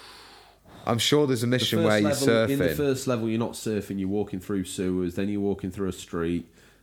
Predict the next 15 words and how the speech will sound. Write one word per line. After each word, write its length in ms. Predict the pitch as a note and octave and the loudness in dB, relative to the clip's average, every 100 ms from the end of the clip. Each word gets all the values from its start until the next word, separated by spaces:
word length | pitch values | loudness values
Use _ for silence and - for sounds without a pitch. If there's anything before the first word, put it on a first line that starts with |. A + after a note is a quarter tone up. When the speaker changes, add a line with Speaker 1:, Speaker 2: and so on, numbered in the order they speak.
| _ | _
Speaker 2:
then 160 | G2 G2+ | -2 0
you 120 | G2+ | 0
go 280 | G2 F#2+ F#2+ | 0 0 2
into, 1400 | F#2+ F2+ F2+ G2+ F#2 F2 F2 F2 F2 E2+ E2 D2+ C#2+ - - - | 0 -2 -4 -2 0 0 0 -2 -4 -6 -6 -8 -8 -12 -18 -20
uh, 40 | - - - G1+ | -20 -20 -18 -8
like 320 | F2 E2 - | -6 -6 -6
a, 300 | D2 C#2 C#2+ - _ _ _ _ _ _ _ _ - | -6 -6 -8 -14 _ _ _ _ _ _ _ _ -12
like 160 | F2+ | -10
a 40 | F2+ | -8
house 400 | - F#2+ G2+ - | -4 -4 -4 -6
on 100 | E2 | -8
a 40 | |
hill 440 | D2 - E2+ G#2 C3 | -8 -6 -4 -2 -4
from 280 | - G#2 A2 | -6 -6 -4
memory, 440 | A2 A2+ C3 | -4 -2 -4